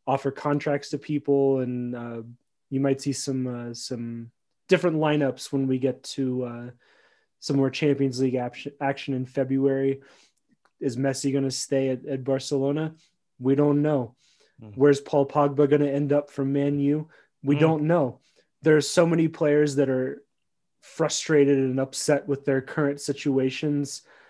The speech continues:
Speaker 1: Uh, we could either see a huge January window,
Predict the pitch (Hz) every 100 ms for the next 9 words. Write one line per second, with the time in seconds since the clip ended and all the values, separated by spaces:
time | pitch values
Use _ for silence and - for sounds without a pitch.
0 | _ _ 143 139 127 123 143 151 147 139
1 | 135 156 135 131 156 131 127 143 143 160
2 | 165 170 170 175 175 190 190